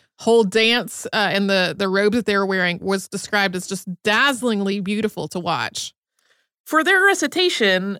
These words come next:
Speaker 2: uh, they were to wear ceremonial buckskin dresses, which was a challenge. At Fort Shaw, the girls were only allowed to wear uniforms. And back home, Indian agents, which were government appointees that sort of served as liaisons with, uh,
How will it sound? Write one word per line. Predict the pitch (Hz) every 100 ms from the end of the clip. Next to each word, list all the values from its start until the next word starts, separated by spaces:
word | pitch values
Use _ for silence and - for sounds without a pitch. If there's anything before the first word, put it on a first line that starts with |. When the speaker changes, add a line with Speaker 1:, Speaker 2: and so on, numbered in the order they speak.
| -
Speaker 2:
uh, | 220 202 180
they | 185 262
were | 269
to | 277
wear | 220 208 214 214
ceremonial | - 208 202 185 185 190
buckskin | 165 165 - 175 165
dresses, | 180 175 151 107 135
which | 170 165
was | 160 160
a |
challenge. | 165 220 202 185 95 - - - - - - - -
At | 165
Fort | 262 277 247
Shaw, | 339 349 311 277
the | 269
girls | 214 220 247
were | 208
only | 190 190 202
allowed | 180 160 165
to | -
wear | 175 170
uniforms. | 185 254 285 247 165 139 113 - -
And | - 185
back | 185 180
home, | - 370 285 240 233 -
Indian | 330 339 277 202
agents, | 185 175 180 170 -
which | 185 -
were | 208 190 180 - - 185
government | 226 262 240 208
appointees | - 196 190 190 190 165
that | 170
sort | 214 196
of | 175
served | 202 196 180
as | 180 165
liaisons | 202 220 190 180 170 170 165
with, | 165 165 160 - _
uh, | 185 170 147